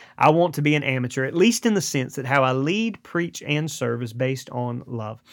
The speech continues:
I want my love for Jesus Christ and love for others to be my motivation. Now remember, this is not a push to become lazy or unskilled in my ability or your ability. But actually, I believe that when churches get back to being amateurs, we will see a greater excellence in our lifestyles.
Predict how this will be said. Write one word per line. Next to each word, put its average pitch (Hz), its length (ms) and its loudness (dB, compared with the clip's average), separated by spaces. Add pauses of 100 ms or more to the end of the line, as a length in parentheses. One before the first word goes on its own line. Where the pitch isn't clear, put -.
(240)
I 185 80 4
want 208 140 8
my 185 80 10
love 190 260 10
for 214 100 4
Jesus 196 360 4
Christ 196 400 6
and 175 120 2
love 196 160 6
for 202 120 4
others 202 220 2
to 175 100 -4
be 175 160 -2
my 190 180 0
motivation. 180 960 -2 (440)
Now 135 80 0
remember, 165 260 4
this 170 180 0
is 147 100 -2
not 170 200 8
a 185 40 -2
push 190 360 2
to 175 80 -4
become 143 260 0
lazy 170 500 0
or 143 100 0
unskilled 170 680 -2
in 151 180 -4
my 139 220 0
ability 151 420 -2
or 185 200 0
your 202 260 2
ability. 117 480 -4 (520)
But 131 160 2
actually, 147 480 4
I 147 60 6
believe 143 300 2
that 120 100 -4
when 127 140 -2
churches 165 420 -4
get 139 180 -4
back 143 220 0
to 156 60 -10
being 160 200 -6
amateurs, 120 560 -8
we 139 140 0
will 131 180 -2
see - 440 -4
a 123 100 -4
greater 151 600 0
excellence 160 560 -4
in 151 260 -6
our 139 260 0
lifestyles. 120 800 -6